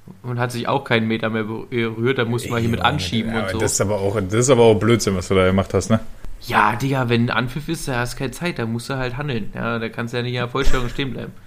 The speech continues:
Speaker 1: Da ist auch, ist auch der Trick, wenn du aus dem Norden kommst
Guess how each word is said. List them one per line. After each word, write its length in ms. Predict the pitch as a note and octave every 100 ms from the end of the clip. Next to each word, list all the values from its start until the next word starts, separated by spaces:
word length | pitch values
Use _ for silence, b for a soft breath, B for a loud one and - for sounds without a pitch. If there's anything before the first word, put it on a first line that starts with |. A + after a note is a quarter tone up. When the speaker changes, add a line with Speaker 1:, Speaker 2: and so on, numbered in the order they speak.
| B B B B
Speaker 1:
Da 100 | B2
ist 160 | B2+ C#3+
auch, 260 | C3+ C3 B -
ist 140 | B2+
auch 100 | C#3+
der 140 | C#3 A#2+
Trick, 280 | - E3+
wenn 160 | B2 B2
du 100 | B2+
aus 140 | A#2
dem 100 | B2
Norden 280 | A#2+ C#3 E3+
kommst 420 | - A#2+ D3+ -